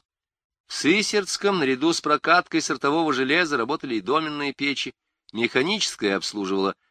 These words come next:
потребности завода в токарных и слесарных изделиях. Возле верхнезаводских фабрик был маленький поселок, домов около семидесяти, из которых значительную часть составляли заводские дома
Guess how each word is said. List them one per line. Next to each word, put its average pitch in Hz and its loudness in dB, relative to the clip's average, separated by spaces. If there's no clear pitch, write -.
потребности 117 -2
завода 104 -2
в - -12
токарных 127 2
и - -14
слесарных 110 -2
изделиях. 90 -8
Возле 165 6
верхнезаводских 165 2
фабрик 92 2
был 240 0
маленький 214 4
поселок, 110 2
домов 160 -6
около 156 -4
семидесяти, 120 -2
из 123 0
которых 151 2
значительную 165 0
часть 196 2
составляли 107 -2
заводские 135 -2
дома 123 4